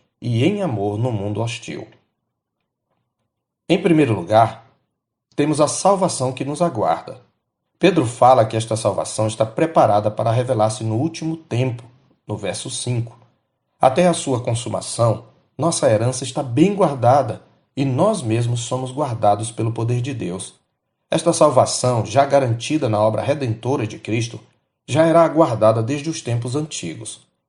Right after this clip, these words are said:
Ela era esperada e as circunstâncias do seu cumprimento já eram investigadas pelos profetas, como ele diz nos versos dez e onze. "Foi a respeito desta salvação que os profetas indagaram e inquiriram,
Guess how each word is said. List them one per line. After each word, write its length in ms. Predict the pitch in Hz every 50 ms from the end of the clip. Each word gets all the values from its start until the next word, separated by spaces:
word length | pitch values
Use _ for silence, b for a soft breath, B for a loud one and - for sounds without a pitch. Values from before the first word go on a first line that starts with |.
| _ _ _ _ _
Ela 180 | - 131 151 151
era 180 | 147 147 151
esperada 720 | 160 170 170 - - - 131 123 104 104 120 131 123 110 -
e 120 | - 104 113
as 120 | 113 117
circunstâncias 880 | - - 196 180 - - 127 117 - - 139 160 185 180 180 - 117
do 80 | 107 104
seu 220 | - - 151 165
cumprimento 640 | 165 - 127 117 - - 82 87 113 120 117 117 - b b b b b b b _ _
já 160 | - 120 131
eram 260 | 135 139 139 143 147 151
investigadas 800 | 170 185 175 165 165 - - 165 131 107 104 107 110 113 117 -
pelos 260 | - 113 117 120 -
profetas, 720 | - 143 147 139 - - 110 117 127 123 - - - - _ _ _ _ _ _ _ _
como 160 | - 170 180
ele 160 | 185 175 165
diz 300 | 131 117 120 131 139 131
nos 180 | 135 139 123 110
versos 320 | 113 113 113 - 127 117
dez 280 | 110 117 131 147 143 156
e 80 | 170
onze. 440 | 135 117 123 139 123 110 - - _ _ _ _ _ _ _ _ _ _
"Foi 220 | _ - 135 120
a 20 | 120
respeito 640 | 120 123 117 117 - - - 165 175 214 208 - 175
desta 280 | 165 - - - 139
salvação 640 | 123 - 120 104 90 85 90 - - - 123 131 127
que 80 | 117 -
os 120 | 110 113
profetas 500 | - - 110 107 - - 110 107 110 104
indagaram 640 | 107 101 104 98 92 92 95 107 120 139 156 156 156 160
e 200 | 151 143 147 156
inquiriram, 600 | 180 180 180 202 180 135 139 165 165 127 113